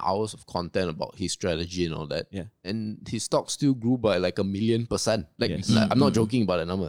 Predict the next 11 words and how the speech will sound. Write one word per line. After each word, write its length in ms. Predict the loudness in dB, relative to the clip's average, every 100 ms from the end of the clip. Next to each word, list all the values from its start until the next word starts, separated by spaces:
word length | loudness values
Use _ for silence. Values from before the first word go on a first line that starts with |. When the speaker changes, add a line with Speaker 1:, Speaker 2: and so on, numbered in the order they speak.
| -4
Speaker 1:
a 60 |
million 340 | -2 0 2 0
over 180 | -2 -4
percent, 260 | -4 -4 -2
Speaker 2:
Mm. 80 |
Speaker 1:
right? 160 | -4 -8 -12
Speaker 2:
Yeah. 200 | -10 -10 -10 -16 _
Speaker 1:
So 120 | 0
it 240 | 2 2 0
really, 420 | 0 0 -2 -2
um, 540 | -2 -4 -6 -8 -8